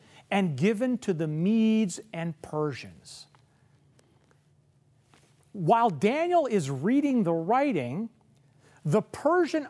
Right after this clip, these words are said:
armies were marching up the riverbed ready to enter the palace. Belshazzar's day had already passed.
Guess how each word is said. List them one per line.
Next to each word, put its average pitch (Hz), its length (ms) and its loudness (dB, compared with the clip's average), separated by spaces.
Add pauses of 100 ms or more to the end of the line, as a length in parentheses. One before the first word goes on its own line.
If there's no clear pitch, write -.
armies 220 580 2
were 180 220 0
marching 269 600 0
up 254 180 -2
the 233 120 0
riverbed 208 720 0
ready 190 460 0
to - 220 -10
enter 165 280 -4
the 226 100 -4
palace. 285 720 -4 (800)
Belshazzar's 233 1080 0
day 240 340 2
had 196 140 0
already 247 340 2
passed. - 680 -10